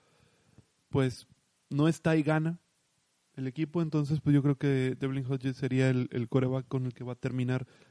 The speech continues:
la campaña Pittsburgh. Ya hablamos de él y las posibilidades que pudiera o no tener para comodín, que se ve difícil. Del lado de Cleveland es la peor, es la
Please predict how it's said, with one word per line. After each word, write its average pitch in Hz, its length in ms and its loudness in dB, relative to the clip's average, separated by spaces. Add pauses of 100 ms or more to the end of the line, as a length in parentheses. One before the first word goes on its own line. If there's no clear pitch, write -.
la 131 140 -2
campaña 131 360 2
Pittsburgh. 160 360 4 (300)
Ya 151 140 4
hablamos 151 400 6
de 147 120 2
él 165 100 -8
y - 20 -8
las 156 160 -6
posibilidades 139 500 -10
que - 80 -20
pudiera 143 360 -2
o 143 40 0
no 143 140 -4
tener 147 280 -6
para 143 200 -6
comodín, 147 340 -6
que 151 100 -8
se 131 80 -6
ve 139 120 0
difícil. 175 460 -6 (360)
Del 143 160 -8
lado 170 140 -2
de 175 120 -2
Cleveland 175 500 0 (180)
es 156 140 2
la 170 120 2
peor, 165 480 4
es 147 120 -4
la 170 120 -8